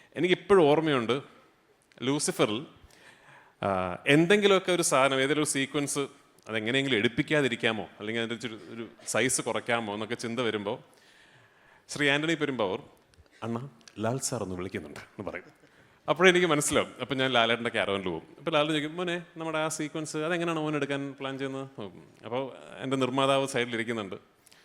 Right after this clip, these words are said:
അപ്പോൾ ഞാൻ പറയും, "ചേട്ടാ, അത് ഇങ്ങനെയാണ്, അങ്ങനെ നമ്മൾ ഇതിൻ്റെ കൂടെ, ആ,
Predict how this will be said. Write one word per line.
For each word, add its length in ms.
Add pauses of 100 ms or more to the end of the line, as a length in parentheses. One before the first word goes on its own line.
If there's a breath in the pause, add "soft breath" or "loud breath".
(300 soft breath)
അപ്പോൾ 120
ഞാൻ 140
പറയും, 200
"ചേട്ടാ, 200
അത് 100
ഇങ്ങനെയാണ്, 500
അങ്ങനെ 180
നമ്മൾ 200
ഇതിൻ്റെ 240
കൂടെ, 240 (800 soft breath)
ആ, 60